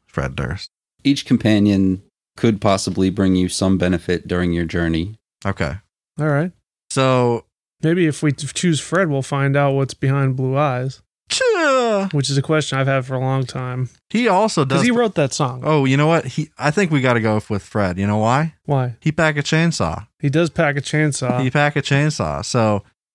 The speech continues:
Speaker 1: that could come in handy in a lot of ways. That's
Speaker 3: Yeah.
Speaker 1: just, I mean,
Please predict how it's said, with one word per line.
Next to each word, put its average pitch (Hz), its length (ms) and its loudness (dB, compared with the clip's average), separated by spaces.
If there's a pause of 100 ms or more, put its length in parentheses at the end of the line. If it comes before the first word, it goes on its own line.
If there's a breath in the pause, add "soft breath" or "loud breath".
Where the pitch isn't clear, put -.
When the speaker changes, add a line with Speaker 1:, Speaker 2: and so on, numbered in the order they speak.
Speaker 1:
that 127 280 0
could 117 140 -2
come 113 200 0
in 92 240 -4
handy 101 320 0
in 87 100 0
a 87 100 -2
lot 107 220 2
of 107 100 0
ways. - 260 -8
That's 92 240 -4
Speaker 3:
Yeah. 151 200 6
Speaker 1:
just, - 340 -6
I 90 60 -4
mean, 87 260 -4